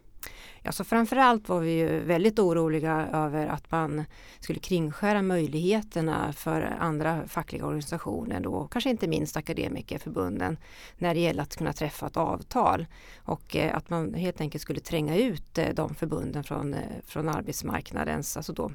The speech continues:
med avtal, kollektivavtal helt enkelt. Och, eh, det skulle naturligtvis få förödande effekter,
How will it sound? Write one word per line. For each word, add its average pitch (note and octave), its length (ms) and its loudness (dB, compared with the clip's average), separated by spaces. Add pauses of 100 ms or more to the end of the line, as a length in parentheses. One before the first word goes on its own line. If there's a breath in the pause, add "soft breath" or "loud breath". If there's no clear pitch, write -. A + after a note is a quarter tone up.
(100)
med - 240 -2
avtal, - 480 -2 (160)
kollektivavtal - 720 -2
helt - 220 -6
enkelt. - 480 -8 (520 loud breath)
Och, - 280 -4
eh, E3+ 100 4
det F3 80 0
skulle G#3+ 240 0
naturligtvis F3 400 -2
få D3 100 -8
förödande D3+ 500 0
effekter, A#3+ 600 -2